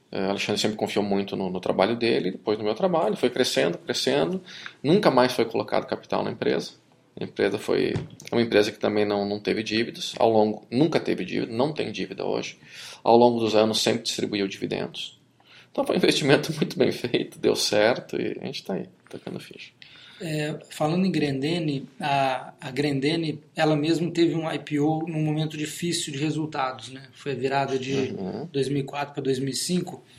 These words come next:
Speaker 2: e ela ficou esquecida pelos investidores muito tempo. Aí, de meados de dois mil e onze pra cá, é, a ação foi redescoberta e tem subido uns trezentos por cento desde então.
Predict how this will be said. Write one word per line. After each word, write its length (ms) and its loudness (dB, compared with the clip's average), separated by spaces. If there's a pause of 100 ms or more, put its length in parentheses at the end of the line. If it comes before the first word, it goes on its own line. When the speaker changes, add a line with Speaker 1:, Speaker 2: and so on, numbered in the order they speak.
(300)
Speaker 2:
e 60 0
ela 100 4
ficou 240 2
esquecida 640 0
pelos 200 -2
investidores 440 0
muito 240 -4
tempo. 320 -6
Aí, 240 4
de 120 -8
meados 560 0
de 440 -4 (200)
dois 200 -2
mil 100 -2
e 80 -2
onze 580 -4 (160)
pra 200 -8
cá, 380 -2 (540)
é, 600 0
a 140 0
ação 260 -2
foi 160 0
redescoberta 1000 2
e 340 2 (440)
tem 160 -4
subido 720 -2
uns 260 -12
trezentos 560 -2
por 160 -14
cento 180 -6
desde 240 -2
então. 300 -6